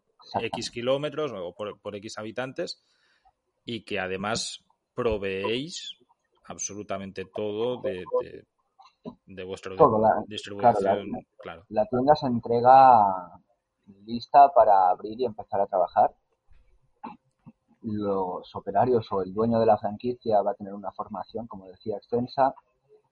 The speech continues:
Speaker 1: El, nos encargamos de, de la decoración, del mobiliario, de adaptar la tienda,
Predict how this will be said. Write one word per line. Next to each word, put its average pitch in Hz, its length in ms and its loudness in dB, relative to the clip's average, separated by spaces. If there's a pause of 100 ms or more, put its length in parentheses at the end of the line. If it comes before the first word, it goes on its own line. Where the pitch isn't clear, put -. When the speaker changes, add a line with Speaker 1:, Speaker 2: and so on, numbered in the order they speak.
(960)
Speaker 1:
El, 104 180 0
nos 104 160 -2
encargamos 107 480 -4
de, 98 360 0
de 95 100 -12
la 92 100 0
decoración, 110 500 -4
del 110 120 -2
mobiliario, 113 800 2
de 110 100 -2
adaptar 104 440 -4
la 101 120 -2
tienda, 110 800 2